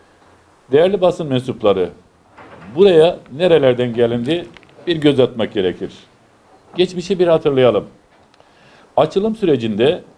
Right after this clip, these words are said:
andımızdaki bazı söz ve ifadelerin farklı anlamlar taşıdığı gerekçe gösterilerek bakanlık tarafından andımız kaldırılmıştır. Bunun üzerine Türkiye Eğitim Sen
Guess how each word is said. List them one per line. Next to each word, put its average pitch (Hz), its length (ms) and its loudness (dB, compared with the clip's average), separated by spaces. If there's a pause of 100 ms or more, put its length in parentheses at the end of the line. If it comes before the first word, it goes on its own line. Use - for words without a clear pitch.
(200)
andımızdaki 156 920 -2
bazı 151 360 0 (180)
söz 160 260 0
ve 120 140 2 (100)
ifadelerin 131 720 -2 (720)
farklı 165 360 0
anlamlar 156 560 -2
taşıdığı 117 360 -6
gerekçe 135 460 -4
gösterilerek 143 680 0 (720)
bakanlık 160 480 -2
tarafından 117 500 -2
andımız 147 640 -2 (160)
kaldırılmıştır. 101 800 -4 (1160)
Bunun 220 220 2
üzerine 147 400 2
Türkiye 156 360 -2
Eğitim 156 240 -4
Sen 151 220 -2